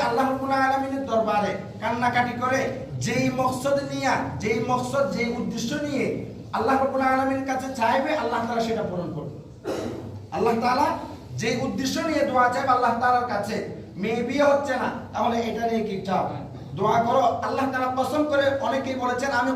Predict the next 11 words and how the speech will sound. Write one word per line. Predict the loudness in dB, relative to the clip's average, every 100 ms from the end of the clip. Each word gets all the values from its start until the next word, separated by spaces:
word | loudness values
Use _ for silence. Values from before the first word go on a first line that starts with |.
| 0
কসম | 0 0
করে | 2 2 2
বলতেছি, | 0 -4 -4 -4 -6 -8 -8 0
এরকম | 2 4 2 2 2
অনেক | 4 2 2
উলামা | -2 -2
কেরামরা | -2 0 0
বলতেছেন, | 0 -2 0 2 2 -2 -8 -6
ওনাদের | 0 2 4 2 2
শত | 2 4 4
শত | 2